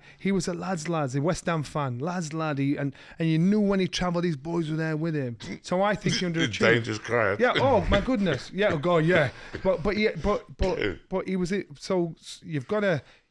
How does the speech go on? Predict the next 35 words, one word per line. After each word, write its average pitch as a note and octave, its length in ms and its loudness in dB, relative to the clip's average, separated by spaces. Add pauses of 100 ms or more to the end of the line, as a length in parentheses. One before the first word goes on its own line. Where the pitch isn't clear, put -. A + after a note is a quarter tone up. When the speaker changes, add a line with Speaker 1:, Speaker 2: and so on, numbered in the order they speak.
(160)
Speaker 1:
you've D3+ 120 -10
gotta G3 220 -2
do F#3 80 0
what F3 100 -4
Frank E3 280 -6
did. C3 260 -8
You've D3 140 -10
gotta F3 160 -2
do D3+ 100 -2
what C#3+ 100 -2
I D3+ 140 0
did. B2+ 180 -6
You've B2+ 140 -4
gotta F3 180 0
kind D3+ 280 -2
of C3 100 -4
insulate D#3 400 -2
yourself A#2+ 480 -8
from B2+ 220 -10
everything E3+ 400 -4
and D3 100 0
everybody D3+ 300 -2
around D3 240 0
you E3 400 0 (360)
<coughs> - 240 -20
if B2+ 80 -10
you C#3 80 -2
wanna C3+ 160 -4
succeed. C3 540 -8 (260)
People A3 240 -4
like B2+ 140 -6
me C3 80 -4
shouldn't D3+ 200 -6
have C#3 60 -10
succeeded. C3+ 560 -10